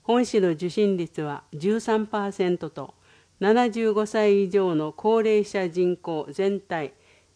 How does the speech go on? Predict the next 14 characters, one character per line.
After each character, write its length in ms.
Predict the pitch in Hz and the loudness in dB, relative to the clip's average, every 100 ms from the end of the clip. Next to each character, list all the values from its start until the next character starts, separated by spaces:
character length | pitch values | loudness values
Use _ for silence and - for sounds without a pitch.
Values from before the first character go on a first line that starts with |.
| - | -14
一 240 | 185 233 | -8 -2
万 300 | 226 226 214 | 0 2 2
一 100 | 196 | 0
千 400 | - - 190 160 | -4 0 2 2
六 160 | 165 185 | 0 -4
百 260 | 240 226 214 | -6 -6 -6
九 260 | 220 226 190 | -4 -4 -2
十 200 | 175 151 | -4 -4
一 300 | 160 214 214 | -4 -4 0
人 240 | 202 165 | 0 0
に 120 | 147 | -2
対 280 | - 160 151 | -4 -8 -8
し 180 | 143 - | -10 -14
て、 220 | 143 - | -14 -14